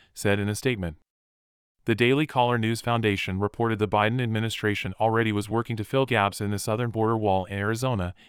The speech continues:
even while quietly disposing of materials the Trump administration had obtained and set aside for the work.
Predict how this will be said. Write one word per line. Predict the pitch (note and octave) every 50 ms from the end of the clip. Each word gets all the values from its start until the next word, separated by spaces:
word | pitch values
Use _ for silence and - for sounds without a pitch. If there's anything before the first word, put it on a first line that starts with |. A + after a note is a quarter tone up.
| -
even | C3 C#3+ D3+ C#3+ C3+ B2+
while | A#2 G#2+ G#2
quietly | - - B2 A#2+ B2+ B2+ B2 B2+ A#2
disposing | A#2 A2 - - A#2 A2+ A2+ G2 G#2+ F#2
of | F#2 F#2
materials | G2+ G2 - - A#2 A2 G#2 G2 F#2+ -
the | - G2+
Trump | G2 - - A#2+ A2+ -
administration | B2+ A2+ A2 A2 A2 G#2 - - A2 G#2 G2+ - G#2 G2
had | G2 G2+ G2+
obtained | G2 - - - G#2 G2 G2 F#2+ - -
and | G2+ G#2 F#2+
set | - B2 A#2 A2+
aside | A2+ - - G2 F#2+ F#2+ F#2
for | - G2
the | G2+
work. | G2+ A#2+ A#2+ G2+ - - _